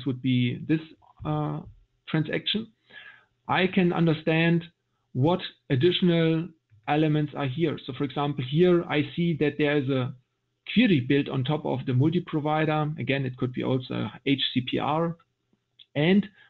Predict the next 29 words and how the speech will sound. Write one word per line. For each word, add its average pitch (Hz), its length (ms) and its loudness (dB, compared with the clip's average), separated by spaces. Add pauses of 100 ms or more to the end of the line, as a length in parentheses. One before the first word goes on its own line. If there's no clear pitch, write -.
(120)
I 156 120 2
do 180 180 6 (100)
see 175 140 4
also 165 380 2
the 160 100 2
depending 160 480 2
objects. 139 420 -6
I 120 200 -6
see, 151 120 -2
for 151 100 0
example, 147 440 -2
that 127 180 -2
this 175 220 4
element 156 380 2
is 127 120 -6
also 185 380 2
used 131 340 -2 (480)
in 147 120 4
an 151 180 2
A 156 140 4
F 156 120 0
O 208 220 6
report 127 560 0 (580)
and 160 320 2
maybe 165 520 0
in 160 100 2
a 165 60 2
web 208 200 0
template. 127 520 -2